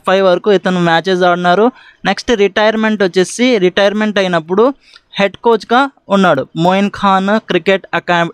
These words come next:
అకాడమీకి. ఇతను ఉన్న ప్లేస్ వచ్చేసి పాకిస్తాన్, కరాచీ, సింధ్. నెక్స్ట్ అప్‌డేట్. So, ఈరోజుతో ఇంతే.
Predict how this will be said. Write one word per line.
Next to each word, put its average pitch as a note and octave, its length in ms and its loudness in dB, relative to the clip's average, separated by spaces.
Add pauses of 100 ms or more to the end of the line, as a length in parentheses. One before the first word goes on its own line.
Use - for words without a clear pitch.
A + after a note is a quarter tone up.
(120)
అకాడమీకి. E3 720 -2 (360)
ఇతను F#3 280 -2
ఉన్న G3 200 2
ప్లేస్ G3 380 -2
వచ్చేసి F#3 440 -2 (140)
పాకిస్తాన్, G3 640 -2 (380)
కరాచీ, E3+ 500 0
సింధ్. E3+ 480 0 (800)
నెక్స్ట్ F3 420 -4
అప్‌డేట్. F3+ 540 0 (380)
So, G#3+ 320 4
ఈరోజుతో G3+ 400 2
ఇంతే. G#3 380 0